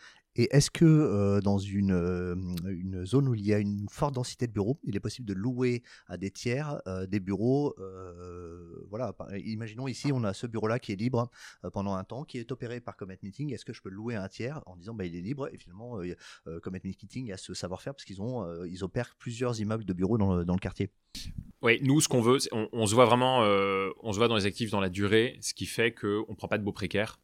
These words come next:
Speaker 1: D'accord.
Speaker 2: on prend pas d'engagement précaire, que ce soit des baux ou des
Speaker 1: D'accord.
Speaker 2: management contracts. Donc, ce qu'on fait, c'est qu'étant qu'on investit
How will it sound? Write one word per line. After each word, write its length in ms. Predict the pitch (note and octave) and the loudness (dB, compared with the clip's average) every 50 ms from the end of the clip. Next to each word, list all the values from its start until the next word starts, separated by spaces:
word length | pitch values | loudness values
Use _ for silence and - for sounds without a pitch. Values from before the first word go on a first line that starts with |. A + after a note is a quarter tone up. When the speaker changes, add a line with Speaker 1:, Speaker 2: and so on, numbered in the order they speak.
| _ - | _ -4
Speaker 1:
D'accord. 200 | - F#2+ - F2 | -4 -2 -2 -2
Speaker 2:
on 20 | |
prend 100 | E2 - | 2 4
pas 80 | - A2 | 4 4
d'engagement 400 | G2 G#2+ G2+ G#2+ G2 F2 G#2 G2 | 4 4 2 2 2 2 0 -2
précaire, 320 | - F#2+ F2 - G2+ A2 | -2 -4 -2 -2 -4 -4
que 60 | - | -4
ce 40 | - | -6
soit 80 | - F#2+ | -6 -4
des 100 | F#2 F2+ | -4 -2
baux 140 | F2 G2+ G2+ | -2 0 0
ou 40 | |
des 60 | F#2+ F#2 | 0 0
Speaker 1:
D'accord. 160 | F#2 F2+ F#2 | 0 -2 -2
Speaker 2:
management 160 | E2+ F2+ F#2 | -2 -4 -6
contracts. 380 | F#2+ F2+ - G#2+ A2+ A#2+ - _ - - - - - _ - | -8 -6 -2 -2 -2 -2 -4 _ -20 -20 -20 -20 -20 _ -12
Donc, 100 | G2+ - | -10 -8
ce 60 | - | -6
qu'on 100 | - G#2 | -6 -4
fait, 140 | - A#2 A2+ | -2 -2 -4
c'est 120 | - - | -4 -6
qu'étant 340 | - - - A2+ - A2+ A2 | -8 -6 -4 -2 -2 -2 -2
qu'on 100 | - G2+ | -2 -2
investit 540 | F#2+ F#2 F#2 F2+ - - - A2 G#2 G2 | -4 -4 -4 -6 -8 -6 -6 -4 -4 -4